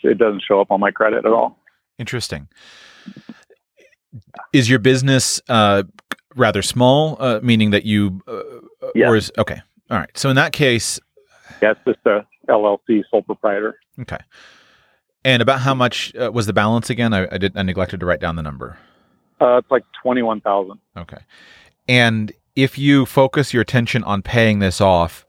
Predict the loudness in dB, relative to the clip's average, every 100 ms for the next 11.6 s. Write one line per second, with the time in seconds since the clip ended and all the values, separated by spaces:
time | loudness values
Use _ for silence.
0 | _ -6 -2 2 4 4 4 2 0 -2
1 | 0 0 0 -6 -10 -6 -6 -6 -8 -6
2 | -4 -6 -8 -14 -20 _ _ _ _ _
3 | _ _ _ _ _ _ _ _ _ _
4 | _ _ _ _ _ _ _ _ _ _
5 | _ _ _ _ _ _ _ _ _ _
6 | _ -4 0 2 4 4 4 2 0 -10
7 | -16 -18 -18 -18 -18 _ _ _ _ _
8 | -6 0 0 4 4 4 2 0 0 0
9 | 0 -4 _ _ -20 _ _ _ 0 0
10 | 0 0 2 2 -2 -4 -2 -2 -2 _
11 | _ _ -4 -2 -2 -6